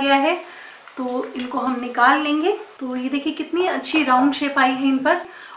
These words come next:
और color भी बहुत ही बढ़िया आया है। सभी Bondi किस तरह से फूल कर ready हुए हैं और मैं बाकी के Bondi भी बना लूँगी। ये देखिए इसी, उसी तरह से हम फिर से Bondi डाल देंगे।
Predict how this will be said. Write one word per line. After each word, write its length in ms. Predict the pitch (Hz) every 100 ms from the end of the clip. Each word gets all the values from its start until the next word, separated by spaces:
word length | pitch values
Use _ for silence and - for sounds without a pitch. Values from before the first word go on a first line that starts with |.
| -
और 200 | 262 262 -
color 240 | 285 330
भी 100 | 330 262
बहुत 400 | - 240 240 311
ही 60 | 339
बढ़िया 320 | 277 254 262
आया 220 | 269 262 262
है। 200 | 269 359 - - - -
सभी 340 | - 285 311 339
Bondi 300 | 277 262 269
किस 260 | 294 294 -
तरह 240 | 311 320
से 220 | 311 311 311
फूल 260 | 269 262
कर 180 | 262 262
ready 320 | 247 247 294
हुए 260 | 294 294 294
हैं 320 | 269 285 311 311
और 160 | - 277
मैं 120 | 285
बाकी 280 | - - 302
के 120 | 339
Bondi 240 | 285 285 302
भी 80 | 302
बना 260 | 277 269
लूँगी। 280 | 269 277 285 -
ये 100 | 262
देखिए 300 | 262 269 269
इसी, 400 | 254 269 285 - -
उसी 180 | -
तरह 240 | 302 277 285
से 200 | 285 277
हम 260 | 247 247 240
फिर 180 | - 233
से 140 | 262
Bondi 280 | 240 233 233
डाल 260 | 233 247 277
देंगे। 340 | 294 302 403